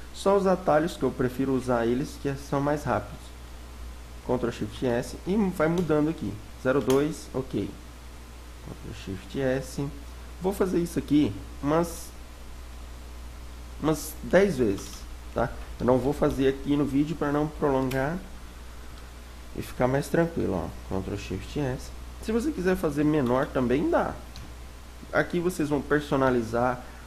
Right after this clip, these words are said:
do jeito que quiser, com a fonte que quiser. Se quiserem colocar uma imagem também tem como. É só ir colocando ali no lugar onde eu escrevi, vocês colocam.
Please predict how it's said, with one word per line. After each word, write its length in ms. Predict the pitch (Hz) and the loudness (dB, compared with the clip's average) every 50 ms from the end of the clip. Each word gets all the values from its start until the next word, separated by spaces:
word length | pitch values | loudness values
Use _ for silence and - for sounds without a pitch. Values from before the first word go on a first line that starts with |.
| - - | -10 -6
do 80 | 120 117 | -6 0
jeito 240 | 120 143 147 147 143 | 2 2 2 2 0
que 120 | - 135 | -4 -6
quiser, 540 | - - 123 107 110 117 120 123 120 113 - - | -2 -2 -4 -2 2 2 2 4 2 0 0 -2
com 80 | 117 | -4
a 40 | 117 | -4
fonte 380 | - - - 131 135 135 135 - | -4 -4 0 0 0 0 0 -6
que 140 | - - | -12 -12
quiser. 400 | - - 120 107 110 113 110 107 110 - - - - | -8 -8 -8 -4 -2 -2 -2 -2 -4 -8 -12 -14 -12
Se 100 | - - | -12 -2
quiserem 400 | 165 160 143 156 151 151 151 139 | -2 0 4 4 4 4 2 0
colocar 360 | - 147 135 135 135 139 143 | 2 2 2 2 2 2 2
uma 160 | 139 135 131 | 4 4 4
imagem 480 | 127 120 120 123 127 135 131 127 127 113 | 4 6 6 6 4 4 2 0 -2 -2
também 360 | 120 123 117 110 113 117 113 | 0 0 0 2 2 0 0
tem 240 | 110 - - 131 135 - - | -2 0 0 0 0 0 0
como. 400 | 113 113 117 117 117 117 113 113 - - - - - - - - - | 2 4 4 4 2 2 -2 -4 -8 -12 -14 -14 -12 -14 -12 -6 -6
É 60 | 104 | -6
só 200 | - - 151 156 | -4 -2 -2 -2
ir 40 | 151 | 0
colocando 500 | 151 170 160 147 143 147 151 143 139 139 | 2 2 2 2 2 2 2 4 4 6
ali 120 | 135 143 | 6 6
no 120 | 139 123 120 | 6 4 4
lugar 240 | 120 117 127 139 147 | 2 2 2 2 2
onde 220 | 139 135 131 135 135 | 2 2 2 2 0
eu 40 | 131 | -2
escrevi, 540 | 131 - - 139 135 123 135 147 170 - - - - - - - - | -2 -2 -2 -2 -2 0 0 0 0 -2 -2 -6 -14 -14 -14 -8 -6
vocês 340 | 175 175 - 160 160 - - | -6 -4 -2 -2 -4 -4 0
colocam. 440 | - 175 170 131 101 - - - | 0 2 2 2 2 0 -4 -12